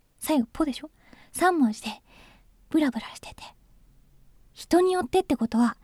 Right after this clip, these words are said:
人についてるものってことですよね。人が持ってる、持ってるもの。で、最後の文字が、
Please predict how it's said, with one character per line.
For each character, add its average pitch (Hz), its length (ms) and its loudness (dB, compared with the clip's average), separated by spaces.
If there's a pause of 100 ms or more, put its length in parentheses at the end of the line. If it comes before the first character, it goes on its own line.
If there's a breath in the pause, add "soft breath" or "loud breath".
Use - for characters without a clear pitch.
(240 soft breath)
人 - 220 -2
に 339 140 0 (100)
つ - 140 4
い 415 80 6
て 339 120 0
る 226 80 0
も 208 120 2
の 247 100 8
っ 247 40 -4
て 214 100 -8
こ - 120 -16
と 262 100 4
で 226 80 0
す - 140 -12
よ - 80 -20
ね。 262 200 2 (220)
人 - 180 0
が 339 100 0
持 311 160 4
っ - 60 2
て 311 140 2
る、 240 140 0 (360 soft breath)
持 415 100 6
っ - 80 8
て 415 140 6
る 277 100 6
も 214 120 4
の。 196 120 -4 (300 soft breath)
で、 311 160 4 (260 soft breath)
最 - 240 2
後 254 120 2
の 196 120 -2
文 277 100 6
字 - 100 -4
が、 - 100 -20